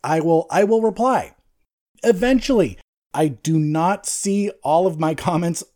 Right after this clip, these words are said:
right away because I am very terrible at social media, but I will try my best and I will get back to you as soon as I can.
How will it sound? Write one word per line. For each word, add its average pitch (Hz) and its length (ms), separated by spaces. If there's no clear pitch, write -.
right 151 280
away 147 320
because 160 260
I 147 120
am 135 120
very 147 360
terrible 147 580
at 135 380
social 135 380
media, 131 480
but 143 100
I 175 80
will 147 120
try 175 240
my 135 160
best 170 460
and 135 80
I 139 40
will 135 60
get 127 120
back 147 220
to 151 100
you 127 80
as 120 80
soon 135 180
as 113 100
I 82 100
can. 156 460